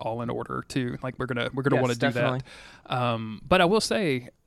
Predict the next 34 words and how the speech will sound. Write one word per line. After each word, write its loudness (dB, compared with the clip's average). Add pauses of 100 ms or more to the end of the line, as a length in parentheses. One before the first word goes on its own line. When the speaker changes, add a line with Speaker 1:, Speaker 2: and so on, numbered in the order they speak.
(280)
Speaker 1:
watching 0
the 2
first -2
episode, -2
uh, -4
was 0
so 2
much -2
fun. -4 (120)
Like, -10
I -6
think -4
the 0
decision 2
to -2
cover 0
this -4
show -2
out -4
of -8 (380)
a 4
lot 4
of -2
the 0
other -2
shows -4
that -8
we -12
could -8
cover -2
was -8
a -14
good -8
one. -12